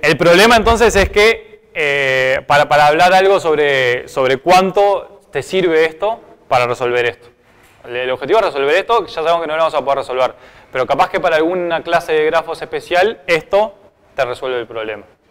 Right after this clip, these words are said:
Para todos ya sabemos que no. Esto entonces te va a dar una matriz P gorro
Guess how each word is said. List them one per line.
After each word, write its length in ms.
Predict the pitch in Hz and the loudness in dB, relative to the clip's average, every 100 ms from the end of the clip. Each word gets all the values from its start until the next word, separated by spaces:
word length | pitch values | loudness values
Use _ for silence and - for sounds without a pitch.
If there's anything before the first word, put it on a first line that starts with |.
| _ - | _ -6
Para 180 | 123 | -4
todos 240 | 151 202 196 | 0 -2 -2
ya 80 | 156 | -6
sabemos 260 | 143 131 | -6 -8
que 80 | 113 | -12
no. 140 | 110 - _ _ - - - - - - - | -18 -20 _ _ -20 -20 -20 -20 -20 -20 -2
Esto 220 | 226 247 | 2 2
entonces 280 | 226 262 247 | 2 2 2
te 100 | 202 | 4
va 100 | 196 | 6
a 20 | |
dar 100 | 196 | 6
una 240 | 196 185 160 | 4 4 4
matriz 380 | 151 160 175 | 4 0 -6
P 460 | - 165 170 175 - _ _ _ _ _ _ _ _ _ _ _ _ - - _ _ _ _ _ _ _ - _ - | -4 0 0 -2 -10 _ _ _ _ _ _ _ _ _ _ _ _ -20 -20 _ _ _ _ _ _ _ -20 _ -20
gorro 720 | - 147 175 196 262 - - | -8 -2 0 2 0 -2 -14